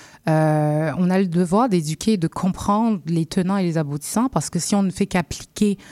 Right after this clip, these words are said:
sans, en fermant le, en fermant les do-, le, les, les yeux sur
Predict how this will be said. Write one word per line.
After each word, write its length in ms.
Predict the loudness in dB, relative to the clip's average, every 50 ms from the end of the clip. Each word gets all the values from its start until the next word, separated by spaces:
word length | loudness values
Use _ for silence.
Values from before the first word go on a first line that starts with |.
| -20 -10
sans, 540 | -6 -2 0 2 2 4 4 4 2 0 -2 -4
en 180 | -4 -4 -4
fermant 440 | 0 0 2 2 2 2 2 2 2
le, 400 | 4 2 2 2 0 -2 -4 -6 -6
en 80 | -6
fermant 320 | -2 0 0 2 2 2 2
les 220 | 2 2 0 -2
do-, 180 | -2 -4 -4 -4
le, 200 | -2 -2 -4 -4 -4
les, 840 | -4 -4 -2 -2 -2 -4 -6 -10 -10 -10 -8 -6 -4 -4 -4 -2
les 280 | 0 0 2 2 4 4
yeux 160 | 4 4 4
sur 400 | 2 2 2 2 4 4 2 2